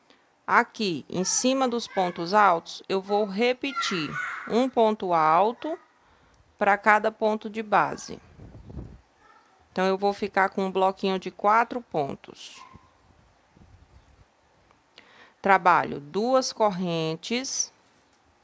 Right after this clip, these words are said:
Dentro desse espacinho aqui, eu vou fazer quatro pontos. Um, dois,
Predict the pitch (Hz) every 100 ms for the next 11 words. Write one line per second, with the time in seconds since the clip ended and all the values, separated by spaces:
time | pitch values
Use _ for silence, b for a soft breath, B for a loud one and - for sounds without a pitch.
0 | b b b b b 156 180 226 262 262
1 | 247 220 220 208 - 196 190 - 185 170
2 | 170 233 233 196 - 196 202 - 214 196
3 | 196 - - 220 240 254 254 - 160 147
4 | - - - - - _ - _ _ _
5 | _ _ _ _ _ _ _ _ _ _
6 | _ - 185 185 190 262 330 _ _ _
7 | _ _ _ _ _ _ _ _ _ _
8 | _ _ _ _ _ _ _ - 165 190
9 | 185 180 180 220 - -